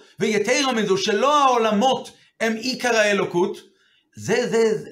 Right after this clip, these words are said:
אלה הם דברים נעלים מאוד. צריך שהארץ הזאת תהיה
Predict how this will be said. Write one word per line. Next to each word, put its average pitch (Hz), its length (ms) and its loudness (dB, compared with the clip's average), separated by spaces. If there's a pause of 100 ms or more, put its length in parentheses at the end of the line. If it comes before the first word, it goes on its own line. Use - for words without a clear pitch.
אלה 262 220 -2
הם 262 100 -4
דברים 180 320 -6
נעלים 247 360 0
מאוד. 247 300 -2
צריך 185 320 -8
שהארץ 208 1000 -2
הזאת 214 280 0
תהיה 190 180 -2